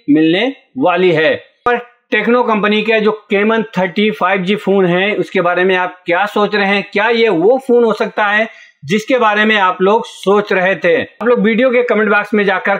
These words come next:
comment करना ना भूलें कि आप लोग इसके बारे में क्या सोच रहे थे। अगर ऐसी ही और भी technical video देखना चाह रहे हैं तो आप लोग channel पर visit करें, और अगर channel पे नए हैं channel को subscribe कर लीजिए।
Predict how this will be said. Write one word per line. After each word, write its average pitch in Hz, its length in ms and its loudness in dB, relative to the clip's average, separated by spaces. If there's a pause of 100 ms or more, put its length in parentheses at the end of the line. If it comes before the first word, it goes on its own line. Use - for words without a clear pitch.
comment 170 280 -2
करना 180 300 0
ना 165 260 2
भूलें 226 320 2
कि 196 120 -2
आप 180 200 -2
लोग 196 180 2
इसके 170 280 0
बारे 156 280 0
में 214 180 0 (160)
क्या 185 200 0
सोच 240 240 0
रहे 240 180 2
थे। 247 180 2 (380)
अगर 233 240 0
ऐसी 214 380 0
ही 247 280 2
और 233 240 4
भी 208 220 0
technical 196 440 -2
video 185 340 2
देखना 175 300 2
चाह 196 180 -2
रहे 196 120 0
हैं 196 100 -2
तो 190 80 0
आप 160 140 0
लोग 165 160 -2
channel 156 320 0
पर 165 160 -2
visit 170 280 -2
करें, 214 280 -2 (300)
और 196 100 0
अगर 254 180 0
channel 240 300 0
पे 233 140 0
नए 220 160 0
हैं 214 180 0
channel 185 300 0
को 202 160 -2
subscribe 196 540 -2
कर 220 120 0
लीजिए। 220 380 0